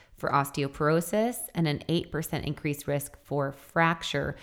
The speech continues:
when compared to those that had lower air pollutants. Um, and individuals that had high air pollutant exposures and low genetic risk scores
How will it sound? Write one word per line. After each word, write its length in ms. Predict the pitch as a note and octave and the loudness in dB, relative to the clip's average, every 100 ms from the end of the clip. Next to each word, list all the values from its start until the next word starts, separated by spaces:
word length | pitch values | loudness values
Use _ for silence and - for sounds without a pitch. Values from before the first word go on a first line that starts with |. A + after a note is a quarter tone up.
| - - | -18 -6
when 140 | D#3 D#3+ | -2 0
compared 380 | E3 D3+ D3+ | 2 2 0
to 80 | D#3+ | 0
those 300 | D3+ C#3+ C#3+ | 2 2 2
that 140 | - D3+ | -2 -2
had 140 | D3 | -2
lower 680 | C#3+ C#3+ C#3+ C#3 C#3+ C#3 - | 0 0 2 2 2 0 -2
air 440 | D3+ C3+ C3 C3+ - | 0 2 2 -2 -4
pollutants. 840 | - C3+ C#3+ C#3 - - - - - - - - | -4 0 2 0 -2 -6 -6 -8 -8 -12 -18 -4
Um, 300 | D#3 C#3+ C#3+ - | 0 2 2 2
and 260 | D#3+ D#3 | 4 4
individuals 640 | - E3 D#3+ D3+ D#3 D#3 D3+ | 4 2 4 2 2 0 2
that 160 | C#3 | 0
had 160 | D3+ C#3+ | 2 0
high 300 | D3 E3+ E3+ | 2 4 6
air 180 | D#3+ D#3+ | 6 2
pollutant 360 | D#3+ D3+ - | 2 -2 -2
exposures 640 | C#3+ - - D3+ C#3+ C#3+ C#3 | -4 -4 0 0 2 0 0
and 420 | - D3 C#3 C#3 - | -2 -2 0 -4 -4
low 320 | D3 D3+ D3+ | 0 2 0
genetic 400 | C#3+ C#3 C3 - | 0 -2 -2 -4
risk 400 | D3 G3 A3+ - | 0 0 0 -6
scores 680 | - - D#3+ C#3+ C#3 C#3+ | -10 -6 0 2 4 2